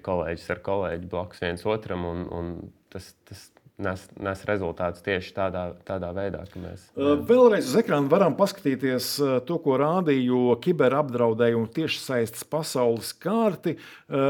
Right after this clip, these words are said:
Speaker 2: vai, ā, ir tā, ka, nu, tehniski varam noskaidrot kiberapdraudējumu izcelsmi?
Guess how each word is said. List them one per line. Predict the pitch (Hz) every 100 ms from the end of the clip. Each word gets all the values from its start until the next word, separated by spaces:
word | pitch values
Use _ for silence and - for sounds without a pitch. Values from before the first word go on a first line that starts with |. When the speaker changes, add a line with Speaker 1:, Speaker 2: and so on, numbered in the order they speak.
| 135
Speaker 2:
vai, | 113 131 185 226 220 208 208 196
ā, | 180 175 170 165 165 160 165
ir | 170 151
tā, | 190 170
ka, | 160 147 143 139 147
nu, | 165
tehniski | 190 156 127 -
varam | 143 151
noskaidrot | 170 - 123 117 117
kiberapdraudējumu | - 131 123 147 123 117 110 107 107 120 113 110 110 113 -
izcelsmi? | 131 - 92 85 - 113